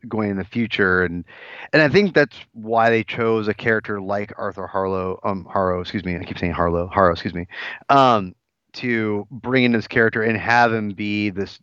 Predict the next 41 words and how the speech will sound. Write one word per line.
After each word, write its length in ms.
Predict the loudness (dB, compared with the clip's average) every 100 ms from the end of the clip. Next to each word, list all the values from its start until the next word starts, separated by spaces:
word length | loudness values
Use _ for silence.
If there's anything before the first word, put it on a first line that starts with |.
| -10
different 640 | -8 -8 -6 -6 -6 -12 -6
kind 180 | -2 -2
of, 160 | -4 -8
you 80 | -10
know, 200 | -10 -14 _
avatar 760 | -2 0 0 2 6 6 6 2
in 280 | 0 -2 0
what, 140 | 0 0 -2
and 160 | 2
I, 120 | 4
and 180 | 6 6
I 60 | 6
have 180 | 4 2
no 180 | 0
idea. 240 | 0 -2 -6
I've, 140 | -8
I've 100 | -12
stayed 120 | -10
away, 100 | -8 -6
again, 260 | -6 -6 -6
I 80 |
stay 160 | -8 -4
away 100 | -6
from 160 | -6 -8
spoilers. 500 | 0 2 4 0 -4 -20 -20 -2
I 60 | 0
have 120 | 0
no 140 | 0
idea 100 | 0
what's 140 | -2 -2
gonna 160 | -2
happen, 480 | 2 2 0 -4 -4
but 220 | -2 -2 -4 -18 -16
I'm 80 | -8
assuming 520 | -8 -4 -2 2 2
he's 120 | 0 0
gonna 220 | 0 0
be 220 | 0 0
the 140 | 4
avatar, 540 | 4 2 0 2 4 0
the, 180 | -8 -14